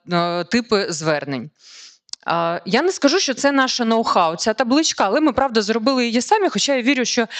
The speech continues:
ми не єдині, хто до цього додумався, можливо, у вас теж є дуже схожа якась типологія.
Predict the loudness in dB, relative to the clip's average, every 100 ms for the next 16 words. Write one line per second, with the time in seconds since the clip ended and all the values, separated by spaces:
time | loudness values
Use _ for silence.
0 | -6 0 2 2 0 2 0 0 -2 -2
1 | 0 0 0 -2 0 0 0 0 -2 -4
2 | -2 0 0 -4 -2 -4 0 -2 -4 -12
3 | -8 -2 0 -2 -6 -2 -2 0 -4 -2
4 | -4 -4 -2 0 0 -2 -8